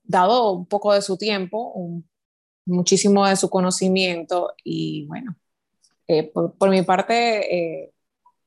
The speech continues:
me quedo un poco corta, pero creo que todo esto se debe a esos invitados que hemos tenido y obviamente a la dinámica que, que también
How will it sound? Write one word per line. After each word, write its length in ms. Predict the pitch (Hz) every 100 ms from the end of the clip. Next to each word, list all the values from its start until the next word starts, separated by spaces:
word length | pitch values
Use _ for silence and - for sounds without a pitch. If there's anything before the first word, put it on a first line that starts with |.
| _ _ - - -
me 160 | 190
quedo 180 | 190 196
un 80 | 214
poco 200 | 226 226
corta, 360 | 226 214 208 220
pero 500 | 190 170 156 147 - _ _ _ _ _ _ _ _ _ -
creo 340 | 208 185 190
que 440 | 190 208 196 185 180
todo 220 | 185 185 190
esto 180 | -
se 160 | 202 190
debe 380 | 170 165 175 170
a 160 | 156 151
esos 180 | - 175
invitados 460 | 185 180 175 170 175
que 100 | 185
hemos 260 | 180 175
tenido 480 | 196 185 175 165 185
y 100 | 240
obviamente 440 | 247 262 262 254 294
a 60 |
la 120 | 226 185
dinámica 500 | 185 208 233 240 226
que, 400 | 214 208 202 202
que 100 | 196
también 680 | 196 185 190 196 202 196